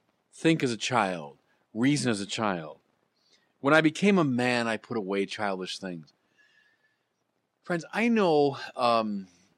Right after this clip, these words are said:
people who are in their sixties and seventies who think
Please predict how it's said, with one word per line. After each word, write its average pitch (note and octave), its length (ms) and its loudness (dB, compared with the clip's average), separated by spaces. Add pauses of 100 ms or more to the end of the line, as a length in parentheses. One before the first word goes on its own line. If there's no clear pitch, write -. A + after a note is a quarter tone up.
(300)
people C#3 280 -4
who A#2+ 100 0
are - 20 0
in G#2 80 -2
their F2+ 320 -6
sixties A#2+ 480 -8
and G2 120 -8
seventies F2 720 -12 (180)
who G2 340 -4
think - 600 -6